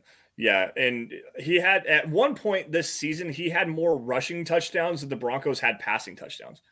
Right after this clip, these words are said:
Like, the Broncos as a team had less touchdowns total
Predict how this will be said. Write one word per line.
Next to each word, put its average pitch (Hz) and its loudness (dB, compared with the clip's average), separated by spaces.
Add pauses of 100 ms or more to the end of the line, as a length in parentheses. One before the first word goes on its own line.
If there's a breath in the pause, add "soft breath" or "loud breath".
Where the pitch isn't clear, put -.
(260)
Like, 123 2
the - 2
Broncos 220 4
as 180 4
a 147 2
team 156 0
had 120 4
less 160 2 (360 soft breath)
touchdowns 139 2
total 170 0